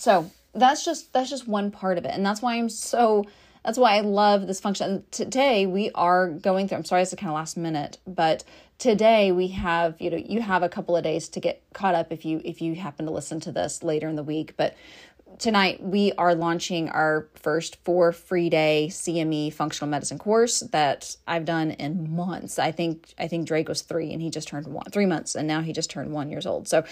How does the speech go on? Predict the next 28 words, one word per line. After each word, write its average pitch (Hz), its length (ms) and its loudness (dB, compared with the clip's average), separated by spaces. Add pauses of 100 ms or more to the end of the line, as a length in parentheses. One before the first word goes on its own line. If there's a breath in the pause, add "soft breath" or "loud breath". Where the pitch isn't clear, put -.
(280 loud breath)
I 196 100 4
think 233 140 6
it's 220 120 0
been 180 120 2
a 165 60 4
while 160 420 2
since 226 220 -6
we 208 80 0
have 160 160 0
done 170 180 0
this, 170 320 -4 (420 loud breath)
and 175 380 6
I - 160 4
don't 190 220 4
usually 196 520 2
do 185 140 2
these 185 160 2
very 160 320 2 (100)
often, 185 560 -2 (240 loud breath)
but 190 400 4
we 196 140 2
are 202 160 6
doing 220 240 2
it 139 140 -2
this - 240 -2
week. 208 360 0
And 160 480 -2
it's, 160 300 -4